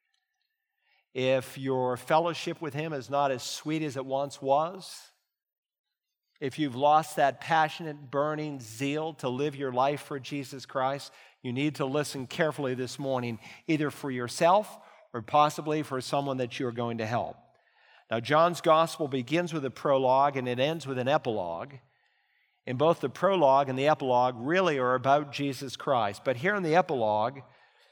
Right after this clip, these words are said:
John concludes his gospel by focusing not just on the Lord Jesus, but also on the Apostle Peter. We want to begin reading this morning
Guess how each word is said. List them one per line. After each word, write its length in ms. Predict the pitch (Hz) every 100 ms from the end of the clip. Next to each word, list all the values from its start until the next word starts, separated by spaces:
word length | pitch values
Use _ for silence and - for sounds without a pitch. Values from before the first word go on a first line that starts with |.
| _
John 360 | 131 143 170 190
concludes 800 | 175 151 - 180 175 165 131 -
his 220 | 147 120
gospel 720 | 143 139 143 - - 113 117
by 200 | 123 120
focusing 640 | - 165 156 139 135 120
not 200 | 127 175
just 280 | 185 180 -
on 80 | 147
the 60 |
Lord 280 | 139 139 131
Jesus, 540 | 127 120 110 120 110 - - - -
but 100 | 123
also 400 | 143 - 156 143
on 160 | 139
the 100 | 131
Apostle 560 | 120 - 127 120 - 117
Peter. 400 | - 131 107 110
We 120 | 127
want 240 | 139 175
to 80 | -
begin 420 | 143 127 147 147
reading 320 | 135 156 151 131
this 240 | 120 -
morning 380 | 131 127 139